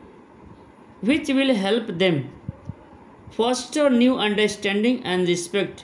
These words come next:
for our planet, मतलब कहा जा रहा है कि जिससे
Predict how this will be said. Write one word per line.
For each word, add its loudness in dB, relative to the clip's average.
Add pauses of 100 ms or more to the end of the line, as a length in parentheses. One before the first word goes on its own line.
(560)
for 0
our 0 (520)
planet, 0 (360)
मतलब -2
कहा -2
जा 2
रहा -2
है -2 (480)
कि 2 (840)
जिससे -2